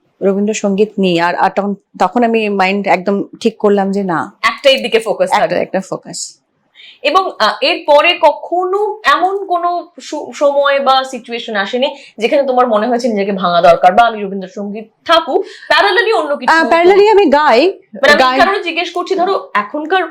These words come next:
Speaker 2: বহু রবীন্দ্রসঙ্গীত শিল্পীরাও রয়েছেন যারা হয়তো রবীন্দ্রসঙ্গীত শিল্পী হিসেবে উঠে এসেছেন, কিন্তু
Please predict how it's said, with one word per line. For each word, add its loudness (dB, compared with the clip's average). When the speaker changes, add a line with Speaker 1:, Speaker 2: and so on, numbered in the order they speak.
Speaker 2:
বহু 4
রবীন্দ্রসঙ্গীত -2
শিল্পীরাও 0
রয়েছেন -4
যারা 2
হয়তো 2
রবীন্দ্রসঙ্গীত -2
শিল্পী -2
হিসেবে 0
উঠে 0
এসেছেন, 2
কিন্তু 0